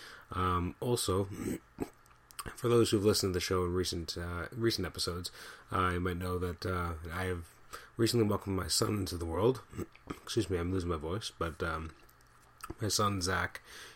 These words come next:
Zach Chapman, was born about, uh, four weeks ago, almost, um, on August twenty-ninth, and it was as a result I have not had a chance to read as many comics in recent days. Uh, as you can imagine, having a newborn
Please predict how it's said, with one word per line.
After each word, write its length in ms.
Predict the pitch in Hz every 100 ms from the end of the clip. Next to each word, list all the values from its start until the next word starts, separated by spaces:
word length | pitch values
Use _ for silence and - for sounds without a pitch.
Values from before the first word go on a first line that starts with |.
| - -
Zach 280 | 98 90 -
Chapman, 340 | 92 82 90
was 160 | 85 82
born 340 | 92 92 92
about, 440 | 85 85 82 -
uh, 160 | 85 82 -
four 160 | 190
weeks 200 | 139 92
ago, 260 | - 90 120 135
almost, 480 | 98 92 90 - - -
um, 500 | 98 90 87 87 90
on 220 | 92 87
August 360 | - 98 95 -
twenty-ninth, 440 | 92 85 90 104
and 140 | -
it 40 | 101
was 140 | 90
as 220 | - 107
a 20 | 95
result 400 | 92 98 107 - - - - -
I 80 | 92
have 360 | 92 92 87 82 -
not 240 | 127 123 120
had 100 | 113
a 60 |
chance 320 | 87 - 90 -
to 100 | 90
read 100 | 85
as 120 | 85
many 160 | 85
comics 440 | 80 - 90 85 -
in 120 | 80
recent 340 | 82 80 80
days. 380 | 76 80 95 117 -
Uh, 300 | 90 87 82 80
as 120 | 90
you 80 | 90
can 100 | 87
imagine, 440 | 85 90 87 92
having 280 | 90 87 85
a 60 |
newborn 580 | 87 98 90 90 87 82